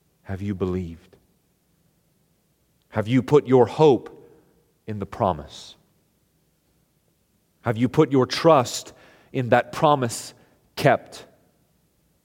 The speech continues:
And have you put your faith in the promise keeper? Let's pray together. Heavenly Father, it is our prayer now that you would move even in our midst,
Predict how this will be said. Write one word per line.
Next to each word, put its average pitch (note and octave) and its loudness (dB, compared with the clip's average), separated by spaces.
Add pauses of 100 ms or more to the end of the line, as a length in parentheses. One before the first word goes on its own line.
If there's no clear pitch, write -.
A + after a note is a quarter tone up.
(880)
And F#2+ -12
have A2 0
you G#2 -4
put B2 -2
your G#2 0
faith - -4 (1300)
in F2 -16
the E2+ -14
promise F2 -8 (160)
keeper? - -16 (1200)
Let's - -20
pray E2+ -10
together. D2 -16 (3750)
Heavenly F#2 -6
Father, G2 4
it F#2+ 2
is G2+ 2
our G2+ 6
prayer G2+ 0
now E2+ -4
that F2 -4
you F#2+ -8
would F2 -4
move G2+ -6
even F#2+ -6
in F#2 -4
our F#2 -2
midst, - -6